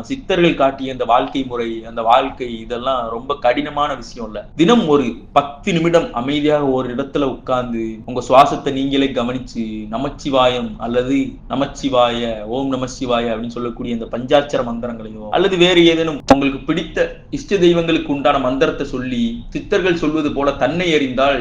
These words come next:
தலைவனை அடையலாம்" அப்படின்றது கூற்றை வந்து நிஜமாக்கலாம். உங்களை நீங்களே அறியும் அந்த பயணம் தான் தியானம். தொகுப்பு, இந்த காணொளி உங்களுக்கு ஏதாவது ஒரு வகையில பயனுள்ளதாக இருக்கும் அப்படின்னு சொல்லி நம்புறேன். இதற்கு முந்தைய பதிவுகள் எல்லாம் மாந்திரிகம் மற்றும் ஆன்மீகம் அப்படின்னு சொல்லி பல்வேறு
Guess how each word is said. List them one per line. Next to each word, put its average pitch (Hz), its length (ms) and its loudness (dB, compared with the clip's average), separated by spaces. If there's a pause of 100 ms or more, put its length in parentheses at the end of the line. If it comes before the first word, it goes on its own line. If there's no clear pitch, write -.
தலைவனை 147 480 -2
அடையலாம்" 120 420 -2
அப்படின்றது 127 420 -6
கூற்றை 127 380 -2
வந்து 127 220 -4
நிஜமாக்கலாம். 120 540 0 (140)
உங்களை 127 280 0
நீங்களே 160 420 2
அறியும் 135 360 2
அந்த 120 100 -2
பயணம் 123 440 0
தான் 123 240 0 (160)
தியானம். 120 400 2 (200)
தொகுப்பு, 170 420 4 (160)
இந்த 139 180 2
காணொளி 147 480 8 (220)
உங்களுக்கு 135 420 0
ஏதாவது 165 380 10
ஒரு 147 120 6
வகையில 139 360 4
பயனுள்ளதாக 139 580 4
இருக்கும் 120 480 -6
அப்படின்னு 117 340 -6
சொல்லி 120 200 -6
நம்புறேன். 113 340 -4 (200)
இதற்கு 170 300 4
முந்தைய 208 400 0
பதிவுகள் 147 420 4
எல்லாம் 127 300 2 (240)
மாந்திரிகம் 135 600 2
மற்றும் 120 380 -4
ஆன்மீகம் 131 380 -2
அப்படின்னு 123 240 -4
சொல்லி 131 220 0 (300)
பல்வேறு 151 580 0